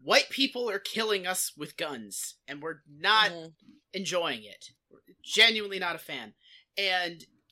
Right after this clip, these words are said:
Speaker 1: Andy's response on behalf of the Mayberry spe-, settlers is, "We didn't do shit." Um, and, like, basically, "That's the other white people.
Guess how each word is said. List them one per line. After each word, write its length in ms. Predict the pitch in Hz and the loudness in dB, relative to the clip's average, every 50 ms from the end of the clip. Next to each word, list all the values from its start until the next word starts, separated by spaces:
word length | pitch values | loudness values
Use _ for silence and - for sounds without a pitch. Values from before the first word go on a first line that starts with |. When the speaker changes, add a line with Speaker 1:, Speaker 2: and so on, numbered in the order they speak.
| - - - _ - | -20 -20 -8 _ 4
Speaker 1:
Andy's 460 | 240 262 277 294 285 285 269 220 - | 4 6 6 4 2 0 -4 -4 -4
response 440 | 247 - - - 214 196 190 - - | -6 -6 -4 -2 -2 -2 -2 -4 -4
on 140 | - 190 185 | -6 -6 -6
behalf 340 | 175 175 180 202 240 247 - | -4 -4 2 4 4 4 4
of 120 | 220 190 | 0 -8
the 60 | 185 185 | -8 -8
Mayberry 360 | 185 180 180 175 175 165 160 | -6 -6 -6 -4 -6 -8 -6
spe-, 300 | - - - 185 - - | -8 -8 -8 -10 -8 -8
settlers 420 | - 185 170 160 165 165 160 147 | -6 -6 -6 -6 -6 -8 -8 -8
is, 200 | 165 151 143 143 - _ _ _ _ _ _ | -6 -6 -8 -8 -10 _ _ _ _ _ _
"We 180 | - 180 277 330 | 0 4 6 8
didn't 220 | 392 392 330 190 | 8 8 6 4
do 120 | - 139 139 | -2 -6 -4
shit." 580 | - - - - - - 190 170 151 123 95 - _ _ _ _ _ _ _ _ _ - - | -2 -2 0 2 2 2 0 0 -2 -2 -4 -8 _ _ _ _ _ _ _ _ _ 2 6
Um, 460 | 208 208 196 190 185 180 175 175 175 175 - _ - | 8 8 10 8 8 6 4 0 -4 -10 -10 _ -2
and, 520 | 220 226 208 196 190 185 180 180 175 165 180 - _ _ - | 0 2 4 4 4 2 0 -2 -4 -8 -16 -18 _ _ -6
like, 160 | 220 202 196 - | -2 -2 0 0
basically, 420 | 202 202 196 196 185 151 139 _ _ - | 0 -2 -2 -2 -4 -6 -6 _ _ 2
"That's 280 | - 185 247 277 277 - | 6 6 8 8 6 2
the 160 | 320 311 294 | 0 6 6
other 220 | 277 262 262 240 214 | 6 8 6 4 4
white 240 | 214 208 202 196 | 4 2 2 2
people. 460 | - 202 175 170 - 185 185 196 - | -2 -6 -6 -6 -6 -8 -8 -8 -10